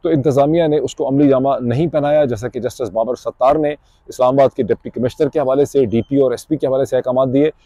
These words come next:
और वो उसी तरह से मनमोची कर रहे हैं, फिर रहे हैं, because जाहिर है कि हुकूमत अदालत के अहकामात को कोई अमली जामा पहनाने में बिल्कुल भी interested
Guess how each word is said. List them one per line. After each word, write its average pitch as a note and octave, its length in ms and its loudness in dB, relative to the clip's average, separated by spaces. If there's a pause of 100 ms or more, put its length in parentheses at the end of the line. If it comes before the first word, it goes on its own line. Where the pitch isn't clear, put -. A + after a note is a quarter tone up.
(160)
और C#3 60 0
वो D#3+ 100 2
उसी F#3 160 0
तरह E3+ 200 2
से E3+ 140 0
मनमोची D#3 440 4
कर C#3 160 4
रहे D3 140 4
हैं, D3+ 180 2
फिर C#3+ 140 2
रहे D3 160 4
हैं, C#3 100 2 (300)
because C3 200 2
जाहिर C3+ 160 4
है C#3+ 80 4
कि B2+ 80 -6
हुकूमत C3 380 0
अदालत B2 360 0
के - 140 -2
अहकामात B2 680 -4
को C3 120 0
कोई C#3 200 -2
अमली B2+ 260 0
जामा B2 220 0
पहनाने A#2+ 400 -4
में A#2+ 200 -4
बिल्कुल C3 240 -4
भी A#2+ 100 -4
interested B2 520 -10